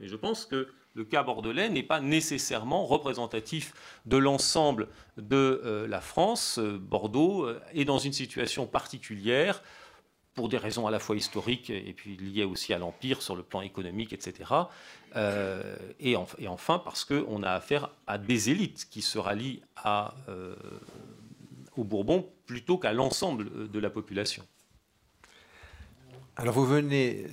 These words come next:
Speaker 2: d'évoquer une des perspectives qui avait effleuré certains alliés, celle donc d'une régence au profit de Marie-Louise. Peut-on, euh, revenir un peu sur, euh, l'impératrice,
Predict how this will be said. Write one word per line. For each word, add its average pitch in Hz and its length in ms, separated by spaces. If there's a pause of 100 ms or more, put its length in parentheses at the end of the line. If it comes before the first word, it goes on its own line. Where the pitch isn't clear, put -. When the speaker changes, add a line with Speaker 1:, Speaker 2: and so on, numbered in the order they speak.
Speaker 2:
d'évoquer 113 680 (420)
une 165 240
des 113 140
perspectives 113 800 (520)
qui 87 80
avait 92 300
effleuré 110 500
certains 98 480
alliés, 135 380 (680)
celle 123 400
donc 117 300
d'une 104 240
régence 98 1000 (1300)
au 113 80
profit 113 320
de 113 80
Marie-Louise. - 680 (800)
Peut-on, 135 540
euh, 104 40 (540)
revenir 107 420
un 107 100
peu 131 140
sur, 101 320
euh, 90 120 (800)
l'impératrice, 98 1000